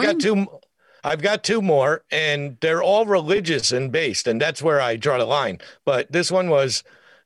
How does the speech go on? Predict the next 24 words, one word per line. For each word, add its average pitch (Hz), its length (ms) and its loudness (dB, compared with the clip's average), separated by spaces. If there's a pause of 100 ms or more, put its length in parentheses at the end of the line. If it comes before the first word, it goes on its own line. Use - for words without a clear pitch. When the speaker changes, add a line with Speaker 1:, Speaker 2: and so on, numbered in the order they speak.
(120)
Speaker 1:
Double 208 260 4
D 170 260 0
Speaker 2:
Wait 277 100 4
Speaker 1:
and 311 80 4
Speaker 2:
a 247 40 4
minute, 151 200 2
wait 208 100 2
a - 60 2
Speaker 1:
Friends. 240 40 4
Speaker 2:
minute, 180 140 2
wait 247 180 4
a - 20 6
minute. 117 200 2
Did 143 140 4
you 151 80 2
put 202 140 -2
your 175 120 2
application 170 600 0
into 233 180 0
the 185 100 -2
nambla 170 380 -2
Club? 285 280 -2 (760)
Speaker 1:
No, 113 380 -4 (140)
I 120 340 -2